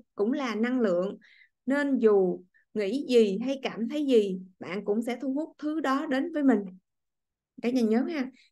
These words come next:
cái này Lan nhắc tới, nhắc luôn, nhắc hoài luôn á. Thì cả nhà mình phải, phải, phải, phải suy nghĩ cho đúng. Mình suy nghĩ sai cái là vô tình mình hại mình á. Ha, chứ không phải ai hại mình đâu.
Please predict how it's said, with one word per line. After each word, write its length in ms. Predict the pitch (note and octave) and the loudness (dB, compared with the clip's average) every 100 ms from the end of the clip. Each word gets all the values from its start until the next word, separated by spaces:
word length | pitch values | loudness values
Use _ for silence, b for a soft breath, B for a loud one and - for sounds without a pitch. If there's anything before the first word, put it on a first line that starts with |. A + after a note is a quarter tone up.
| - | -6
cái 80 | C#4+ | 2
này 120 | A#3 | 4
Lan 160 | A3+ | 4
nhắc 120 | C4 C4 | 2 0
tới, 200 | C#4 D#4 | -2 -2
nhắc 200 | F4+ - | -4 0
luôn, 160 | C4 A#3+ | 0 0
nhắc 120 | C#4+ | -2
hoài 260 | A3 F#3+ G3 | -4 0 2
luôn 160 | G#3+ | 2
á. 140 | C4+ - - _ _ _ _ _ | 2 -2 -12 _ _ _ _ _
Thì 120 | G3 | -2
cả 80 | A3 | 2
nhà 80 | C4+ | 4
mình 160 | A3+ G#3 | 2 0
phải, 520 | F#3+ A3 D4 C#4+ C4 B B _ | -2 -2 -2 -2 -4 B B _
phải, 180 | - G#3+ A3+ | -4 -2 0
phải, 100 | A3+ | 0
phải 120 | C4+ | 0
suy 120 | C#4+ | 2
nghĩ 140 | A3 G#3+ | 2 2
cho 60 | |
đúng. 220 | A#3+ C4+ A4+ C5+ _ _ | 4 4 2 -6 _ _
Mình 160 | A3+ A3 | 0 2
suy 140 | C4+ | 2
nghĩ 220 | B3+ C4 C4+ | 2 0 0
sai 260 | D4 C4+ B3 | -4 -2 -2
cái 120 | C#4+ | -2
là 100 | D4 A3+ | 0 2
vô 120 | C4 B3 | 2 4
tình 140 | G#3+ | 0
mình 100 | G#3 | 0
hại 200 | A#3 A3+ | -2 -2
mình 140 | B3 | 0
á. 300 | B3+ F4+ D#4+ - _ _ _ _ - | 0 0 -4 -8 _ _ _ _ -8
Ha, 100 | C4+ | -4
chứ 120 | E4+ | -2
không 80 | D4+ | -2
phải 100 | D#4 | -2
ai 120 | C4+ | -2
hại 200 | A#3 A3+ | 0 2
mình 160 | B3 | 4
đâu. 380 | A3+ C#4+ C4 A3+ | 4 4 2 -2